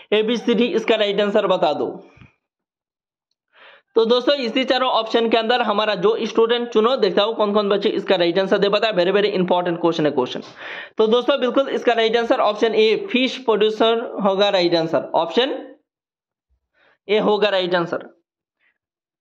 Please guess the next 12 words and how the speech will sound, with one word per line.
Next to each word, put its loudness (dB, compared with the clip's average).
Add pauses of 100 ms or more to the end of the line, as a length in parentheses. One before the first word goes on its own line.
उन्नीस -2
नंबर 0
क्वेश्चन 0
है, 0 (1600)
When 0
water 0
freezes 0 (100)
it 0
is 2
density, 0
देख 0
लीजिए 0